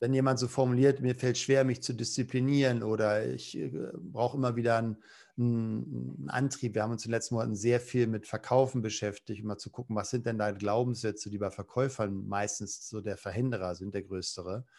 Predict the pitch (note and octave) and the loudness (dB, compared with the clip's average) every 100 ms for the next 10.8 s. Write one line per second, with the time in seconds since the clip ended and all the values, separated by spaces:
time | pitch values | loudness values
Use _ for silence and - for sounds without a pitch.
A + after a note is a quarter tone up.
0 | - - - C#3+ C3 C#3+ C#3+ C#3 B2+ - | -20 -12 -2 2 4 4 4 4 4 2
1 | C#3 C3+ A#2 A2 A2 G#2+ G2 G2+ A#2 G#2 | 2 2 2 2 0 -2 -4 -4 -4 -4
2 | A2 A2+ A#2+ B2 A#2+ - C3 - G#2 F#2+ | -2 -2 -2 -8 -10 0 0 0 -6 -6
3 | G#2+ - - - - _ A2+ B2 A#2+ - | -6 -8 -16 -20 -20 _ -2 0 2 0
4 | A2 A2+ A2 - A2 A2+ A2+ A2+ - A2 | 0 -2 -4 -4 -2 0 -2 -4 -4 -6
5 | - A2+ - A2 - A2 A2 G#2+ G2 A2+ | -4 -6 -4 -4 -2 -2 0 -2 -2 -4
6 | A2+ - A2 A2 A2+ A#2 A2 A2 A2+ G#2+ | -4 -6 -8 -8 -8 -6 -6 -4 -4 -4
7 | - G#2 G#2 G#2 G#2 G#2 G#2 G#2 A2 G#2+ | -2 -2 -2 -2 -2 -2 -4 -4 -2 -2
8 | G#2 G#2+ G#2+ G#2+ G#2+ - G#2+ - - A2 | 0 -2 -4 -8 -10 -8 -8 -8 -8 -6
9 | G#2+ G2+ A2 A#2 - C3+ B2 C3+ - - | -4 -4 -4 -4 -2 0 2 0 -4 -20
10 | - - - - C3+ B2 B2 | -20 -20 -10 2 6 6 4